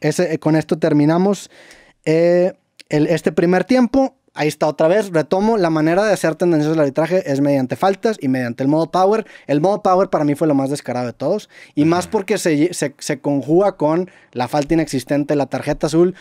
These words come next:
Speaker 1: Nos dejas con un hombre menos y ay, de
Speaker 2: Ujú.
Speaker 1: casualidad, aleatoriamente, justo cuando le
Speaker 2: Sí.
Speaker 1: toca la bola, el gol vale doble. No me, no, chi-, no me
Speaker 2: Digamos,
Speaker 1: vengas
Speaker 2: ok,
Speaker 1: a chingar, o sea, no me
Speaker 2: digamos,
Speaker 1: vengas.
Speaker 2: digamos que fue random.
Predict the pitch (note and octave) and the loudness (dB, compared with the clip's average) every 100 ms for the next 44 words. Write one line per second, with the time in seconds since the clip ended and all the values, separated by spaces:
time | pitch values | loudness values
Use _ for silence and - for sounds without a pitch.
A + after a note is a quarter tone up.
0 | - C3+ C#3 D#3 F#3+ G3 F#3+ G3+ F#3+ F#3+ | -10 -2 0 0 -2 0 0 2 2 2
1 | A3+ - F#3 A#3 D4 C#4+ - - - F#3 | 0 -4 -4 0 0 -2 -10 -18 -4 -2
2 | - A3 G#3+ G#3 A3 C4+ C#4 G#3 G#3 G3 | -2 -2 0 0 2 0 0 -2 0 0
3 | A3+ A#3+ C4+ B3+ B3 C4 C#4 B3+ C#4+ C4 | 2 2 4 2 0 -2 -2 -2 0 2
4 | B3 A3+ A3+ A#3+ A#3 A#3 B3+ B3 - D#3+ | 2 0 0 0 0 0 0 -4 -4 -2
5 | D#3+ F3+ F3+ D3+ B2+ - _ D#3+ E3 C3+ | 2 2 4 2 -2 -10 _ -4 -2 -2
6 | C3 B2 D3 C3+ D#3+ E3+ F3+ F3 E3 E3+ | -4 -2 -2 0 2 4 4 4 2 0
7 | C#3+ B2 B2 A2 G2 G#2+ D#3 E3+ F3+ G3 | 0 0 -2 -4 -6 -2 0 2 2 2
8 | F#3 - D#3+ D#3+ E3+ D#3+ C3+ C#3+ A#2 F2+ | 0 -4 -4 -2 -2 -6 -2 -2 -2 -6
9 | C2 | -18